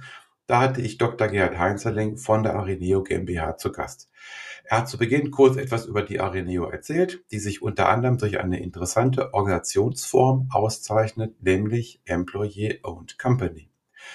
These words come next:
Ich habe dazu sehr schnell einiges an Feedback bekommen.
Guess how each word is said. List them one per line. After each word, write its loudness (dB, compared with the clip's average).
Ich -2
habe 2
dazu 4
sehr 4
schnell 4
einiges 4
an -6
Feedback -6
bekommen. -10